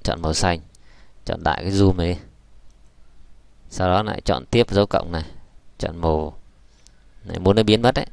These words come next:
thì chọn màu vàng cam này. Chọn đại cái này đi. Đấy, thì nó có hai hiệu ứng rồi. Bây giờ ta trình chiếu thử, đúng không? Xuất hiện này,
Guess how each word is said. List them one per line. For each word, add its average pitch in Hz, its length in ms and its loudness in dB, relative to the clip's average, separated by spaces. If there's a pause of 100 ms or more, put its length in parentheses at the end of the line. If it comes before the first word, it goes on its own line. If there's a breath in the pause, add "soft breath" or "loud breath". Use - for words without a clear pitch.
(120)
thì 82 100 -12
chọn - 220 -8
màu 78 200 -6
vàng 78 200 -4
cam 90 240 0
này. 87 140 -6 (880 soft breath)
Chọn - 200 -6
đại - 180 -2
cái 92 80 -6
này 82 220 -4
đi. - 60 -10 (1600)
Đấy, 90 260 -6 (160)
thì - 120 -10
nó 85 80 -6
có 104 120 -4
hai 98 240 -2
hiệu 85 100 0
ứng 82 160 -2
rồi. 92 160 -4
Bây 85 100 -4
giờ 85 100 0
ta 90 120 -2
trình 85 220 -10
chiếu 87 180 -2
thử, 98 160 -2
đúng - 360 -8
không? 90 140 -2 (1700 loud breath)
Xuất - 300 -2
hiện 101 280 -2
này, 85 100 -6